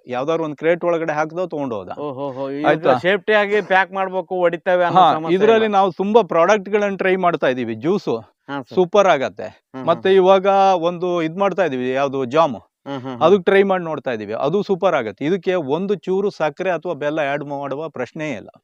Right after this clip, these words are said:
Speaker 2: ಸ್ವೀಟ್ ಇದೆ.
Speaker 1: ತುಂಬಾ ಸ್ವೀಟ್
Speaker 2: ಹ್ಮ್, ಹ್ಮ್.
Speaker 1: ಬರುವಂತದ್ದು. ಹಾಗಾಗಿ ಇದನ್ನ ಕಮರ್ಷಿಯಲ್ ಆಗಿ ಬೆಳಿಬಹುದು ಅಂತೇಳಿ ನಮಗೊಂದು ಅನ್ಸಿದೆ.
Speaker 2: ಡ್ರೈನು
Speaker 1: ಮತ್ತೆ
Speaker 2: ಮಾಡ್ಬೋದು.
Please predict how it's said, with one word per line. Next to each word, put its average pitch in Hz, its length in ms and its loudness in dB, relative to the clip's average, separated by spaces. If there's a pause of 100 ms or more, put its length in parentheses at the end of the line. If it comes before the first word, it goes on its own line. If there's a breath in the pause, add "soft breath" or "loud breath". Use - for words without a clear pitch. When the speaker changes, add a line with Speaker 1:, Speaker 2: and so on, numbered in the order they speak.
(120)
Speaker 2:
ಸ್ವೀಟ್ 180 240 0
ಇದೆ. 107 380 -14 (120)
Speaker 1:
ತುಂಬಾ 233 300 4
ಸ್ವೀಟ್ 135 260 -2
Speaker 2:
ಹ್ಮ್, 113 80 -10
ಹ್ಮ್. 113 100 -6
Speaker 1:
ಬರುವಂತದ್ದು. 98 540 -12
ಹಾಗಾಗಿ 202 480 4
ಇದನ್ನ 185 200 -6
ಕಮರ್ಷಿಯಲ್ 190 640 0
ಆಗಿ 175 160 -2
ಬೆಳಿಬಹುದು 175 560 2
ಅಂತೇಳಿ 170 300 -6
ನಮಗೊಂದು 165 460 -2
ಅನ್ಸಿದೆ. 135 720 -8
Speaker 2:
ಡ್ರೈನು 185 320 2
Speaker 1:
ಮತ್ತೆ 233 120 0
Speaker 2:
ಮಾಡ್ಬೋದು. 160 560 -2